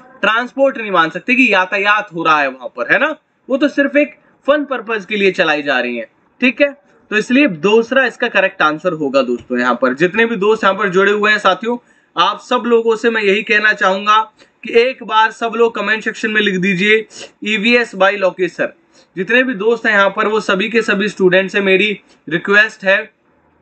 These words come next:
एक दो comment हम करते हैं, "ईवीएस by Lokesh sir", फटाफट से लिख दीजिए।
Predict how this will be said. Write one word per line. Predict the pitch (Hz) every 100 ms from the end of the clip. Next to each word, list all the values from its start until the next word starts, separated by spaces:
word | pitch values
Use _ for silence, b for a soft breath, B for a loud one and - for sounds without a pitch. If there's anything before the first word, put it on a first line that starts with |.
| -
एक | 190 170
दो | 165 226
comment | 233 220 220 214
हम | 208
करते | 208 190 208
हैं, | 214 185
"ईवीएस | 208 208 202 233 180
by | 180 196
Lokesh | 196 180 202 185
sir", | - 123 _ _ -
फटाफट | 233 247 220 226
से | 202 185
लिख | 156
दीजिए। | 151 170 202 -